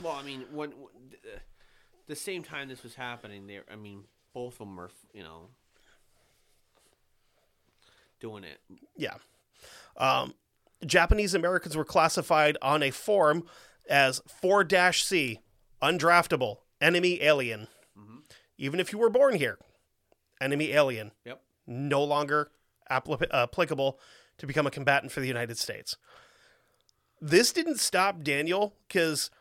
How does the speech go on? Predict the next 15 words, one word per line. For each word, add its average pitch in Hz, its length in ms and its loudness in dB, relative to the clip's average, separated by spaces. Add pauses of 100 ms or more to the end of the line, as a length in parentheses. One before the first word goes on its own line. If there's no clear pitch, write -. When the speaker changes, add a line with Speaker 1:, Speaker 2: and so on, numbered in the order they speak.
(420)
Speaker 2:
during 170 300 2
that 202 160 2
whole 180 480 -4
time 196 280 0
where 175 80 0
this 175 140 -4
ban 165 220 2
was 175 140 0
on, 208 260 0 (520)
he 240 320 -4
en-, 185 260 -2
he - 200 -6
tried 240 280 0
to 254 120 -2
enlist 190 420 0